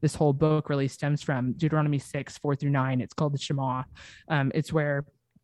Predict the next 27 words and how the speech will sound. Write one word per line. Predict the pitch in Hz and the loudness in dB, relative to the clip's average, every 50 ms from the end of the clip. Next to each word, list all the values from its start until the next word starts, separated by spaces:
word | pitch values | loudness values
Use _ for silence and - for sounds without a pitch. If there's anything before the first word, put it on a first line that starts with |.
| _ _ _ _ _ _ _ _ - - - | _ _ _ _ _ _ _ _ -12 -4 0
um, | 175 156 147 147 147 139 139 135 127 - | 2 2 2 2 0 0 0 0 0 0
the | 160 156 - | 0 0 2
Israelites | 170 160 165 151 143 139 131 127 135 - | 2 2 4 2 2 2 0 -4 -4 -4
are, | 165 139 135 135 - - | -4 -4 -2 -4 -4 -4
are | 156 139 | -4 -4
hearing | 139 - - 160 147 143 147 | -2 0 0 2 4 4 4
these | 139 131 135 143 - | 2 2 0 0 0
words, | 156 156 156 151 143 135 - | 2 2 4 4 2 0 -2
and | - 139 135 131 120 151 156 | -2 -2 0 0 0 0 0
Moses | 151 151 151 147 151 139 - | 2 2 2 2 0 -2 -2
is | 143 135 | -6 -6
saying, | - - 165 160 151 143 135 135 139 - - - - _ - | -4 0 0 2 2 2 0 0 -2 -4 -8 -20 -18 _ -2
you | - 160 | 2 4
know, | 147 139 139 | 4 4 4
"Take | - - - - 180 208 208 - | 2 -2 -4 -2 0 0 0 0
these | 185 175 170 151 143 147 143 | 0 0 2 2 0 0 0
words, | 139 151 156 143 120 117 127 147 - - - _ - | 0 2 0 0 -2 -4 -6 -8 -8 -10 -10 _ 0
the | 156 156 | 2 2
instruction | 147 139 - 180 - - - 147 | 2 2 2 0 0 0 0 0
of | 135 131 | 2 2
the | 143 131 | 2 2
Lord, | 127 156 165 147 131 127 123 - - - - - - - _ _ | 4 4 4 2 2 0 -4 -6 -12 -18 -18 -18 -20 -20 _ _
teach | - - - - 233 233 - - | -16 -8 -2 2 2 2 2 0
them | - 160 139 131 | 0 0 0 0
to | - - 165 | 0 -2 -2
your | 151 147 139 | 0 -2 -2
children, | - - - 156 165 151 143 117 110 160 | -2 2 2 4 4 2 0 -4 -6 -8